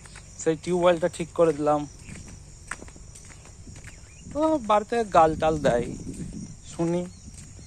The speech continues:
আর মাকে প্রথমে বললাম যে মা খিদ লেগেছে, দেখাচ্ছে এরকম করে যে মা খিদ লেগেছে, কিছু দাও না। তাকে বলছে জোরহাত, এরকম করে মানে দুই হাতে প্রণাম করছে, এক হাতে ফোনটা ধরে আছি, এরকম করে দুই হাতে আমার দিকে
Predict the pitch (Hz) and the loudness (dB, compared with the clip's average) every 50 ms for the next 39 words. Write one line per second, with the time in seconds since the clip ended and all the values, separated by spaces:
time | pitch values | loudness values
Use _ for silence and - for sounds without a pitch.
0 | - - - - - - - - - 175 196 208 214 214 202 190 185 190 185 190 | -18 -20 -20 -18 -18 -18 -18 -14 -4 2 4 6 6 6 6 4 4 4 4 2
1 | 196 185 180 175 165 180 180 180 170 156 151 156 165 170 170 170 170 170 160 156 | 0 0 0 -2 -2 -2 -4 -4 0 2 2 4 4 4 2 2 0 0 0 0
2 | 156 156 - - - 143 127 139 156 151 151 - - 156 - - - - - - | -2 -2 -4 -6 -10 -8 -4 0 0 0 0 0 -4 -4 -4 -4 -4 -4 -6 -6
3 | - - - - - - - 151 151 175 180 - - 156 123 123 113 110 104 104 | -6 -8 -8 -8 -6 0 0 0 2 2 -2 0 0 -2 -2 -2 -4 -6 -6 -6
4 | 110 107 110 123 123 135 127 139 143 143 139 - - - - - - - - - | -8 -8 -6 -4 -4 -2 -2 0 -2 -2 -4 -8 -14 -12 -12 -10 -10 -10 -10 -8
5 | - - - - - - - 131 147 143 131 143 135 135 - 139 123 120 123 127 | -10 -8 -8 -8 -8 -6 -4 0 0 0 0 -2 -4 -6 -8 -8 -2 0 0 2
6 | 139 143 - - - - - - - - - - - - - - - - - - | 2 0 -2 -2 -10 -14 -16 -16 -16 -16 -16 -16 -16 -16 -16 -18 -18 -18 -18 -20
7 | - - - - - - - - - - - - 139 143 143 147 151 147 147 135 | -18 -18 -16 -16 -16 -16 -18 -18 -20 -18 -8 -2 0 2 2 2 2 0 -2 -2
8 | 135 151 135 113 135 147 147 151 165 185 185 180 - - - 143 139 143 143 143 | -2 -4 -4 0 2 4 6 10 12 12 10 10 8 -2 -4 -2 0 0 0 0
9 | 143 160 156 156 160 165 151 143 156 151 160 165 180 - 165 147 143 135 120 120 | -2 -4 -2 -2 -2 -2 0 0 2 2 2 2 0 -4 -2 -2 -2 -2 -2 -4
10 | 117 - 127 123 - 160 165 165 - - 151 156 151 160 147 143 143 151 139 131 | -4 -4 -4 -2 -2 -4 -4 -4 -6 -4 -4 -4 -4 -2 -2 -2 -2 -2 -4 -6
11 | 180 220 - - - - - - - - - - - - - 131 143 170 165 123 | -10 -12 -10 -10 -14 -14 -14 -16 -18 -18 -20 -18 -18 -12 -8 -6 -4 -4 -4 0
12 | 131 135 127 135 131 131 131 131 143 | 0 0 2 0 -2 -2 -2 -2 -4